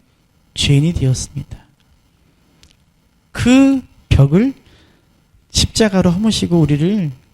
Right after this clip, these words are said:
구원하신 거지요. 이스라엘 백성들도 마찬가지입니다. 이스라엘 백성들도 존재적으로 죄인이었기에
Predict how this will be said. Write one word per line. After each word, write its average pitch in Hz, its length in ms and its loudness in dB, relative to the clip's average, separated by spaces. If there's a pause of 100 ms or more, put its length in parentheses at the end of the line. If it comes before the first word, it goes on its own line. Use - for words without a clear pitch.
(180)
구원하신 147 580 0
거지요. 139 460 -10 (2250)
이스라엘 175 280 2
백성들도 208 360 0
마찬가지입니다. 156 960 -2 (1040)
이스라엘 156 260 2
백성들도 156 840 -4 (360)
존재적으로 151 580 0
죄인이었기에 151 1040 -2